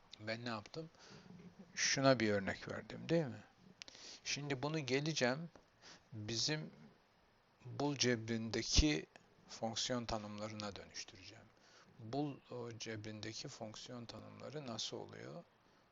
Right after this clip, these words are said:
Ee, tekrar şeye geçeyim. Yeni bir sayfaya geçeyim. İkilik işlemler şöyleydi.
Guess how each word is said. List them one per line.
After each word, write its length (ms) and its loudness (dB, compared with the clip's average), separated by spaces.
Ee, 40 -14
tekrar 460 -6
şeye 340 -4
geçeyim. 460 -10
Yeni 240 -8
bir 60 -14
sayfaya 500 -12
geçeyim. 360 -18
İkilik 440 8
işlemler 840 0
şöyleydi. 800 -6